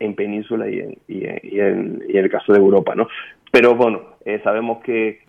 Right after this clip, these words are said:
parece una cosa muy exótica de In-, de Indonesia, pero parece que,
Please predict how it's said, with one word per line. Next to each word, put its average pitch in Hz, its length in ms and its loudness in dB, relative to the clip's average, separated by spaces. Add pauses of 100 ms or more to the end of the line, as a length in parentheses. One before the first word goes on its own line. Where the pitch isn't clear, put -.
parece 104 260 -2
una 117 140 -4
cosa 123 240 -6
muy 123 440 -6
exótica 123 640 -4
de 120 200 0
In-, 165 200 -6
de 147 480 -8
Indonesia, 165 520 -8
pero 127 120 -8
parece 117 360 -8
que, - 300 -8